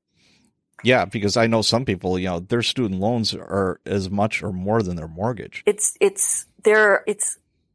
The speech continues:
Speaker 2: daunting to, to think that you may never be able to afford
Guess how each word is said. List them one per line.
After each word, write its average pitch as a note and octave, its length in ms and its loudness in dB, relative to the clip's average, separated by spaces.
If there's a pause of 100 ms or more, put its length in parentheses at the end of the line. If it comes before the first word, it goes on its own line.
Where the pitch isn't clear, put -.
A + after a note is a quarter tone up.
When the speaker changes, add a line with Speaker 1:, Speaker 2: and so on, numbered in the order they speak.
Speaker 2:
daunting B3 560 2
to, - 180 -6 (440)
to A3 140 -2
think G#3+ 500 -2
that D#3+ 380 4
you G3 180 -4
may G#3 180 -2
never F#3+ 280 0
be F#3+ 200 -4
able F3+ 180 0
to - 180 -4
afford A3 520 2